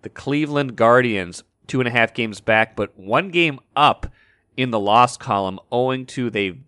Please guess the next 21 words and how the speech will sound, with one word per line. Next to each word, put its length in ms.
very 360
bizarre 720
schedule 920
where 180
they've 220
had 200
a 40
lot 200
of 60
games 260
rained 240
out, 220
things 160
like 120
that. 140
They 120
are 100
thirty 520
and 160
twenty-seven, 800
so 380